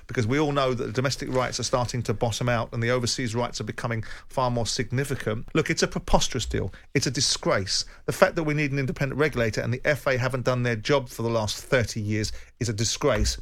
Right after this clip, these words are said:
The fact that the F A haven't enforced on the Premier League their contribution to grassroots football. Don't look at the solidarity payments that get paid down to the pyramid that were in exchange for the Elite Player Performance Programme.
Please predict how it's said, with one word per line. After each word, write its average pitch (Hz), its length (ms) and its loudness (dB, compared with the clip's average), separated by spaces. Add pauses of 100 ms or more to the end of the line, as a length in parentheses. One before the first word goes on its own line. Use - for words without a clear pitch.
The - 80 -6
fact 156 200 2
that 139 40 -2
the 135 80 2
F 135 160 0
A 135 100 2
haven't 123 220 0
enforced 120 480 -4
on 120 60 -4
the 123 80 -4
Premier 123 280 0
League 120 300 2 (160)
their 120 100 0
contribution 123 540 -4
to - 80 -6
grassroots 123 480 -2
football. - 380 -4 (180)
Don't 156 160 2
look 175 140 2
at 202 60 0
the 160 60 0
solidarity 139 600 2
payments 117 380 -2
that 117 80 -2
get 117 180 -6
paid 123 220 0
down 117 200 2
to 120 120 -6
the 113 60 -2
pyramid 110 420 0
that 117 100 -2
were 117 140 0
in - 160 -4
exchange 127 460 0
for 120 140 0 (200)
the 120 200 0 (300)
Elite 127 220 0
Player 123 200 4
Performance 123 380 -2
Programme. 104 480 -2